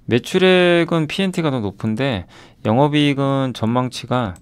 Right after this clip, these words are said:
오십팔 프로 올라갔어요. 피엔티는 기존 대비해서 영점영육 프로 밖에 안 돼요. 그러니까 일단 영업이익 전망치 면에서는 씨아이에스가 올해 굉장히 좋을 걸로 기존 예상보다 훨씬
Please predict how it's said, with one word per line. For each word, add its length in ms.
오십팔 420
프로 160
올라갔어요. 500
피엔티는 840
기존 340
대비해서 720
영점영육 800
프로 160
밖에 220
안 160
돼요. 160
그러니까 140
일단 320
영업이익 420
전망치 480
면에서는 340
씨아이에스가 880
올해 200
굉장히 680
좋을 200
걸로 380
기존 340
예상보다 460
훨씬 420